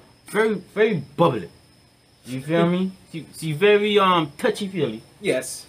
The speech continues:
Speaker 1: Especially with the main character.
Speaker 2: Yes.
Speaker 1: You know, but she, she loving though. She loving, and she always want her.
Speaker 2: And we gotta say this because they say it in the anime all the time.
Speaker 1: Mm-hmm.
Speaker 2: She, if she weren't so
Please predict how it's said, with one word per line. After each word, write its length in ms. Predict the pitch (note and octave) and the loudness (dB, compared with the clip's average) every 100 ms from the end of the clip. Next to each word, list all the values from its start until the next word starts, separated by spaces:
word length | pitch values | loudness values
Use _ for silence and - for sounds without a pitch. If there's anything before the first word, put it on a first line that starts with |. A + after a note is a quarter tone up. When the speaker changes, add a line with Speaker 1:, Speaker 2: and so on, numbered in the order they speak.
| - | -14
Speaker 1:
Especially 380 | - F#3+ F#3+ F3+ | -4 -4 -2 -2
with 260 | E3+ D3+ C#3+ | -2 -4 -6
the 100 | D3+ | -4
main 280 | D#3 D#3 D#3 | -2 -2 0
character. 500 | D3+ C3 B2+ D3+ F#3+ - | 0 0 -2 -6 -8 -10
Speaker 2:
Yes. 400 | C#3 B2 B2 - - _ _ - | -10 -10 -14 -20 -20 _ _ -4
Speaker 1:
You 160 | D#3 | 0
know, 240 | D#3 D#3+ E3 | 2 2 2
but 240 | E3+ E3 | 2 2
she, 360 | - A#3 A3 - - - - | 2 0 -2 -4 -18 -20 -20
she 120 | D#3 D3 | -16 -4
loving 300 | E3 A2+ G2 | -4 -2 -8
though. 160 | F2 C#2+ _ - | -12 -16 _ -20
She 140 | C3+ | -10
loving, 440 | C#3 D3 C#3+ D#3+ E3 | -4 -2 -2 -4 -6
and 140 | C3+ C3 | -8 -6
she 100 | C#3+ | -4
always 320 | C#3+ D3+ C#3+ | -2 -2 -4
want 300 | D3 D3+ D3 | -8 -6 -2
her. 160 | C#3+ C#3 | 0 0
Speaker 2:
And 60 | - _ _ _ _ _ | -2 _ _ _ _ _
we 160 | F3+ E3+ | -8 0
gotta 260 | F#3+ G#3 | 4 4
say 220 | G#3 F#3+ | 4 2
this 240 | F#3+ G3 G3+ | 2 -2 -4
because 600 | E3+ C#3+ D#3 D3 C#3+ - _ | -8 -4 0 2 0 -6 _
they 120 | D#3+ C#3+ | -4 -2
say 240 | E3+ D#3+ | 2 2
it 40 | E3 | 0
in 40 | |
the 60 | D#3+ | -4
anime 320 | D3+ D3+ D3 | -4 -4 0
all 140 | D3 D3+ | 0 -2
the 60 | |
time. 240 | C#3 A#2+ C#3 - | -6 -12 -14 -16
Speaker 1:
Mm-hmm. 260 | A2+ A#2+ D3+ C#3+ _ - _ _ _ _ _ _ _ _ - | -10 -6 -6 -8 _ -20 _ _ _ _ _ _ _ _ -6
Speaker 2:
She, 240 | A3 G#3+ A3 - G3 | 4 4 4 -2 -4
if 140 | G3 | -2
she 160 | - A3+ | 0 2
weren't 420 | G#3+ A#3+ A#3 - | 4 4 0 -4
so 440 | G#3+ F#3+ F3+ F3+ | 2 4 2 -2